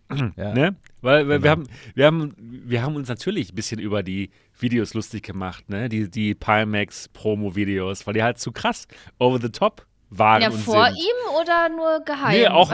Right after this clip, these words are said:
Speaker 2: auch vor ihm. Nee, nee,
Speaker 3: Ach
Speaker 2: auf
Speaker 3: so,
Speaker 2: jeden
Speaker 3: okay,
Speaker 2: Fall.
Speaker 3: okay.
Speaker 2: Auf je-, also auf jeden Fall. <laughs> Ja, ja, auch live. Immer, ich hab einen Livestream mit den beiden Jungs gemacht. Das war, das war schon sehr, sehr lustig. Hat Spaß gemacht. Das war richtig eine coole Sache.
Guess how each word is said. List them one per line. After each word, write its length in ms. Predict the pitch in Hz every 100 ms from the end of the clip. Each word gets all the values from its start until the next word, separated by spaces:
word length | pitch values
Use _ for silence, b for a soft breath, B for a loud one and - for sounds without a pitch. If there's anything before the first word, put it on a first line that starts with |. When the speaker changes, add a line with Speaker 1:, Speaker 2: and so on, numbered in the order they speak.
| -
Speaker 2:
auch 180 | 165 208
vor 300 | - 254 190
ihm. 220 | 123 110
Nee, 120 | 202
nee, 180 | 214 208
Speaker 3:
Ach 60 | -
Speaker 2:
auf 80 |
Speaker 3:
so, 80 | 302
Speaker 2:
jeden 120 | 359 202
Speaker 3:
okay, 60 |
Speaker 2:
Fall. 200 | 202 127 98
Speaker 3:
okay. 100 | 113
Speaker 2:
Auf 100 | 143
je-, 100 | 156
also 320 | 165 151 156
auf 200 | 165 -
jeden 300 | 165 151 226
Fall. 340 | - - 175
<laughs> 160 | - 143 _ - 294 226 -
Ja, 100 | - -
ja, 140 | 156 117
auch 180 | 147
live. 360 | 123 127 180 190
Immer, 340 | 156 143 139 135
ich 200 | - -
hab 80 | 139
einen 100 | 127
Livestream 480 | 135 196 - 208
mit 140 | 190 185
den 160 | 180
beiden 240 | 165 165 170
Jungs 200 | 175 175
gemacht. 400 | 156 147 156 - B B B B B B B B B B
Das 180 | 117 -
war, 460 | 131 123 123 120 101 B B
das 240 | 113 -
war 140 | 117 110
schon 260 | - 95
sehr, 460 | 87 92 90 92 82
sehr 160 | - 87
lustig. 400 | 85 - 87 98
Hat 100 | -
Spaß 300 | - 87 -
gemacht. 260 | 85 82
Das 200 | 107 -
war 320 | 127 127 123 - b b b
richtig 200 | 127 120
eine 60 |
coole 220 | 107 117 98
Sache. 380 | 87 78 82